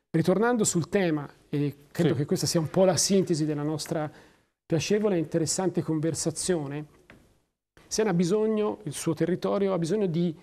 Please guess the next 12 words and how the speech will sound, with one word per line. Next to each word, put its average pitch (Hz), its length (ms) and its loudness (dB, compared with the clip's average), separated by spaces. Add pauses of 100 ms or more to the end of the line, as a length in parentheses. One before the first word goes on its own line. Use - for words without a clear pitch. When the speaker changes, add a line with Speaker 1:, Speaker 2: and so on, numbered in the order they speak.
(320)
Speaker 1:
acquisire 208 640 0
attrattività. 170 880 -2 (800)
L'attrattività 202 880 -2 (1300)
parte 220 280 0
da 185 100 0
un 165 200 2
banale 202 400 0
principio, 160 680 -4
che 175 120 -6
è 170 80 -6
quello 208 360 -2
di 165 280 -4